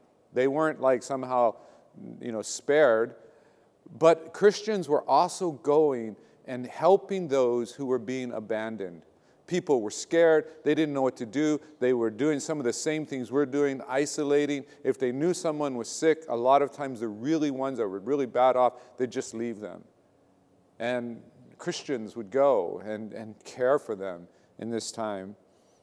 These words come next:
About a hundred years later, the same thing happened. It's an even, it's an even bigger problem. Five thousand a day are dying. And Christians did exactly the same thing.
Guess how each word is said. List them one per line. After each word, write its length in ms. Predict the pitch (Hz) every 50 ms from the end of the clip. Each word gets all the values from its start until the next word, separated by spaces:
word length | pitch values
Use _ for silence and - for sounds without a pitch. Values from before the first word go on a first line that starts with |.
| _ _ _ _ _ _ -
About 180 | 117 147 151 170
a 80 | 165
hundred 400 | 151 131 160 170 156 143 170 160
years 300 | 139 151 156 160 151 -
later, 500 | 139 135 143 165 185 190 170 151 127 110 - - - - - -
the 80 | 135 131 -
same 360 | - - 147 156 165 165 170
thing 340 | 156 135 147 170 185 190 156
happened. 460 | 135 139 123 117 113 - 120 110 113
It's 160 | 113 117 - -
an 100 | 139 147
even, 280 | 151 143 143 139 120 - - - _
it's 120 | - -
an 80 | 156 160
even 260 | 156 139 127 120 104 - -
bigger 560 | 147 156 170 175 175 175 165 143 131 120 107
problem. 640 | - - - 131 123 123 123 120 120 117 113 110 - - - _
Five 600 | - - - - 160 151 160 170 170 170 170 151 120
thousand 500 | - 135 127 127 127 127 110 120 113 113
a 60 | 110
day 300 | 104 120 120 117 113 110
are 100 | 110 107
dying. 480 | 98 110 101 101 98 98 98 95 92
And 100 | 104 110
Christians 540 | - - 170 180 - - - 165 156 139 -
did 240 | - 147 147 143 -
exactly 800 | 127 120 113 110 104 - - 147 139 - - - - 190 175 165
the 100 | 143 135
same 360 | - - - 120 123 120 113
thing. 320 | - - 104 98 98 90